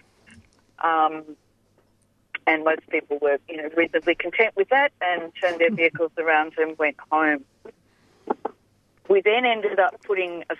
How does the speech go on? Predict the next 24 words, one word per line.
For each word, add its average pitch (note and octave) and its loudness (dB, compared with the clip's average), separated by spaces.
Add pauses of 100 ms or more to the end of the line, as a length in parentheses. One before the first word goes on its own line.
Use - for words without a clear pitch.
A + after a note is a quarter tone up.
(120)
second F3+ -2
barricade D#3 2
up, D#3+ 0 (320)
um, D#3+ -2 (480)
because F3 2 (100)
one E3+ 4
or D#3+ 0 (140)
two, D#3 4
not F3+ 2 (140)
workers D#3+ 2 (100)
but - 0
contractors, D#3+ 0 (1200)
were, D#3+ 4 (340)
were D#3+ 4
an-, D#3 -4 (100)
annoyed E3 2
that D3 0
they D#3+ 2
couldn't D#3+ -6
get D3+ 2
in. D3+ 0 (960)
And D#3+ 2
one, D#3+ 0 (140)
uh, D#3+ 2